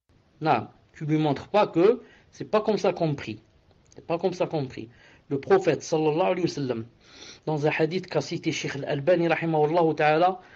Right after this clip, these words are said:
dans son livre, Sifat Salat al-Nabi, la prière du prophète,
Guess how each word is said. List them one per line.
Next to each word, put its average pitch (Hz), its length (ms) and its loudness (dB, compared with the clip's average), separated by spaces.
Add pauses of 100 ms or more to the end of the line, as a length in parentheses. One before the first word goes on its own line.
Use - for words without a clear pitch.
(200)
dans 165 180 0
son 165 200 2
livre, 165 340 0 (340)
Sifat 170 340 -2
Salat 156 340 0
al-Nabi, 120 500 -2
la 139 80 -8
prière 170 340 -2
du 147 120 -8
prophète, 156 500 -2